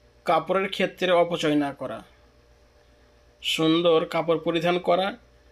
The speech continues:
টাকনুর নিচে কাপড় পরিধান না করা।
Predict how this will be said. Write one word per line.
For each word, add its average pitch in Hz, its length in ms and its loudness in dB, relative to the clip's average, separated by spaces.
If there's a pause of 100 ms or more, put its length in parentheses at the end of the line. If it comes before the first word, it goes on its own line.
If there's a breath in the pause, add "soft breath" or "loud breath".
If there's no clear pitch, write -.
(260)
টাকনুর 170 420 0
নিচে 185 640 0 (240)
কাপড় 175 460 0
পরিধান 170 400 0
না 170 360 0
করা। 143 360 -6